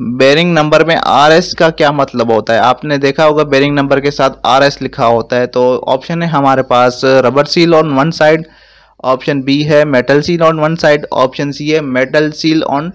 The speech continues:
both side। And the right answer is option A, rubber seal on one side। आरएस का मतलब होता है rubber seal, ठीक है। bearing number में आप जहाँ भी शो हो आरएस, तो वहाँ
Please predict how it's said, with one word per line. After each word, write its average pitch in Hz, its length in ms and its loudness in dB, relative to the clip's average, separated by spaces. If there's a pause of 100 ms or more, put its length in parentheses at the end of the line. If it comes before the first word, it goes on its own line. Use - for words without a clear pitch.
(260)
both 131 240 -2
side। 110 180 0 (400)
And 139 160 -4
the 135 120 2
right 151 240 2
answer 151 300 0
is 160 340 0
option 151 220 -4 (160)
A, 127 180 0 (180)
rubber 135 320 2
seal 151 280 -4 (160)
on 147 280 -4
one 123 220 -2
side। 110 200 -2 (100)
आरएस 147 320 2
का 160 120 0
मतलब 151 340 -2
होता 151 160 0
है 175 80 2
rubber 147 260 0
seal, 107 380 -6 (160)
ठीक 165 160 -8
है। 180 160 -6
bearing 139 280 0
number 143 260 0
में 151 340 0
आप - 280 -4 (120)
जहाँ 139 300 -2
भी 165 80 -4
शो 143 200 2
हो 156 160 4
आरएस, 143 640 0
तो 139 60 -10
वहाँ 131 240 -2